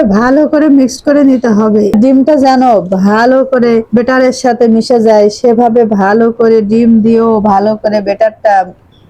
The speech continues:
মিক্সড করে নিতে হবে। আর এই বেটারটা দেখুন, খুব বেশি পাতলাও হবে না, খুব বেশি ঘনও হবে না। এই যে দেখুন, মাঝামাঝিতে হবে। এরপর চলে যাব চুলোয়। চুলোয় এই যে আমি একটা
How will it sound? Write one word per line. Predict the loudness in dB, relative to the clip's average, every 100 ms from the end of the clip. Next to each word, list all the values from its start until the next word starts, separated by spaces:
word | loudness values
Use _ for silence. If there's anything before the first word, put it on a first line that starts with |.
| -4
মিক্সড | 0 0 -2 -4
করে | -2 0
নিতে | 0 0 0
হবে। | 0 0 0 0 0
আর | 0
এই | 0
বেটারটা | 0 -2 -4 -2 -2 0
দেখুন, | -2 -2 -4 -4 -6 -12 -20 _ _ _ -6
খুব | -2 0
বেশি | -2 -2 -4
পাতলাও | -2 0 0 0
হবে | -2 -2
না, | -2 -2 -4
খুব | -6 -2
বেশি | -4 -2 -2
ঘনও | 0 0 0 0
হবে | -2 0
না। | 0 0 -2 -2
এই | -2
যে | -2 -2
দেখুন, | -2 -2 -2 0
মাঝামাঝিতে | 0 0 0 -2 -2 -2
হবে। | -2 -8 -12 _ _ _ _ _ -2
এরপর | 0 2 0 0 0
চলে | 0 0
যাব | 0 -2 -2
চুলোয়। | 0 0 -2 -2
চুলোয় | -2 0 -2 -2 -2
এই | -2
যে | 0 0 0
আমি | 0 -2
একটা | -2 -4